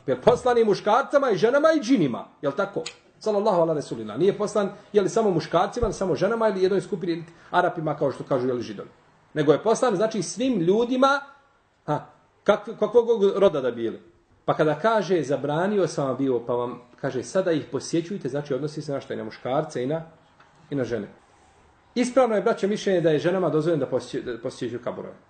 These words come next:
Allahu te alem, to je stav džumhura uleme. Džumhur uleme kažu da je dozvoljeno. Kod Hanebi-, hanbelijskog mezheba je poznato, znači, da brane. I većina uleme danas, je li, ovaj, savremene koji su,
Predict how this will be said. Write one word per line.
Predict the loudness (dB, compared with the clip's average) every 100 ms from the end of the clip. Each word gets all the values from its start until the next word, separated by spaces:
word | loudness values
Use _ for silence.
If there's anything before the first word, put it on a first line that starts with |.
| -4
Allahu | 0 0
te | 0
alem, | -2 -2 -2
to | 0
je | 0
stav | 0 -2
džumhura | -4 0 0
uleme. | 0 -2 -12 -16 _ _ _ _ _ -2
Džumhur | 0 2
uleme | 0 -2 -2
kažu | -2 -2
da | -2
je | -2
dozvoljeno. | -4 -6 -10 -12 -6
Kod | -4
Hanebi-, | 0 0 -2 -4
hanbelijskog | -4 -2 0 -2 -2 -4
mezheba | -2 -2 -2 -2
je | 2
poznato, | 0 0 -4 -4
znači, | -4 -2
da | -2
brane. | -2 -4 -10 -16 _ _ _ _ _ -4
I | 0
većina | 2 0 -2 -4 -10 -12 -10 -4
uleme | 0 2 2
danas, | 0 -2 -4 -8 -14 -6
je | -4
li, | -4 -8 -10
ovaj, | -6 -4 -4
savremene | -2 -2 -2 -4 -6
koji | -6 -6
su, | -8 -14